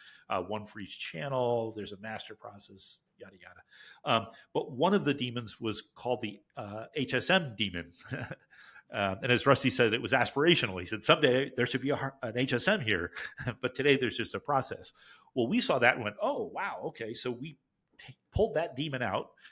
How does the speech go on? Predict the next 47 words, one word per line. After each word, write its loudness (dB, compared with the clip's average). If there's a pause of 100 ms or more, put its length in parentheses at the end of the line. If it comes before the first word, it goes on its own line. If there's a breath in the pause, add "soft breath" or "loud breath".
(140 loud breath)
and -2
replaced -4
it -10
with -2
our -2
own. -2 (640 loud breath)
And -2
our 6
daemon -6
simply -4 (460)
forwards -2
the -4
request -4
to -4
a 0
connected -4
V -2
L 0
S -4
signer. -4 (180)
So 0
the, -8 (360 loud breath)
when 0
you're -4
using -6
the -8
C -4
L 2
N 0
thing, -6 (100)
we, -10
we're, -2 (240)
we -10 (160)
are -4
supplying -8
a -8
proxy -4 (520 loud breath)
which -6 (1080)
looks -2
to -6
C -2
L 2
N 0
just -4
like -4
its -4
own -6